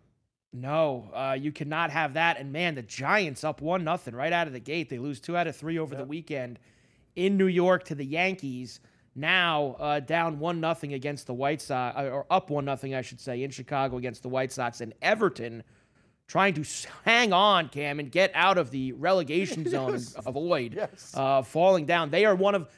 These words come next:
Speaker 1: there's, like, six teams in that relegation, uh, territory right now in the Premier League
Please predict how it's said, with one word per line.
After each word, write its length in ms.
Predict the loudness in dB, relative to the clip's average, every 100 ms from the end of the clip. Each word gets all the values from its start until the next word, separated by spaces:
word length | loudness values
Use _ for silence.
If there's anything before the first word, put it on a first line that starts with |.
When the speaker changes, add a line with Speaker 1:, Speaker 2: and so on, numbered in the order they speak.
| _
Speaker 1:
there's, 160 | 0 4
like, 180 | 4 2
six 540 | -6 -4 0 0 0
teams 500 | -4 -2 0 0 0
in 140 | 0 2
that 280 | 2 2 -2 _ _ _ _
relegation, 960 | 2 4 6 6 4 2 0 -2 -2 -4
uh, 240 | 0 0 0
territory 720 | 2 4 4 2 0 0 0
right 240 | 0 0
now 240 | -2 -2 -4
in 80 |
the 80 | -6
Premier 400 | -8 -4 0 2
League 380 | 0 -2 -6